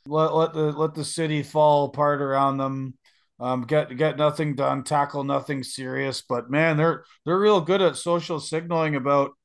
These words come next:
B S that only they care about. Um, and then, you know, the media are all in their pockets. So,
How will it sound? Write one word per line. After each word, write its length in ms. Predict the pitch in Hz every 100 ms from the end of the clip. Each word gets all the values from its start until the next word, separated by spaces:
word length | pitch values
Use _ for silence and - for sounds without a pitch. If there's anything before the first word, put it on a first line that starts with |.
| _ _ _ -
B 260 | 110 165 151
S 320 | 151 156 151
that 160 | 151 143
only 260 | 151 143
they 180 | 139 143
care 300 | 131 135 147
about. 380 | 151 127 127 127 _ _ _ _ _ -
Um, 520 | 123 127 123 113 117 -
and 140 | 131
then, 220 | 139 135
you 100 | 135
know, 140 | 135 131
the 80 | 127
media 400 | 143 147 143 135
are 180 | 131
all 200 | 135 131
in 60 | 131
their 140 | 127
pockets. 540 | 123 131 131 131 123 -
So, 480 | - 127 123 117